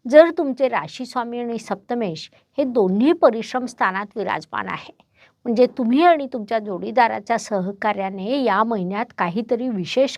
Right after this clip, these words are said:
कार्य कराल. त्यातून साहजिकच तुमच्या यशाची टक्केवारी देखील वाढणार आहे.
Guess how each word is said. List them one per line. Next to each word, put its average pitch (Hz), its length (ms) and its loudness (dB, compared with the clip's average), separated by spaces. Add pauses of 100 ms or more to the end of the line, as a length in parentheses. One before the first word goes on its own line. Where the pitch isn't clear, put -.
कार्य 196 260 -2
कराल. 180 280 -6 (760)
त्यातून 196 380 0 (380)
साहजिकच 220 680 0 (340)
तुमच्या 302 320 4
यशाची 269 500 0
टक्केवारी 240 600 -4
देखील 214 320 -8
वाढणार 190 420 -2
आहे. - 240 -10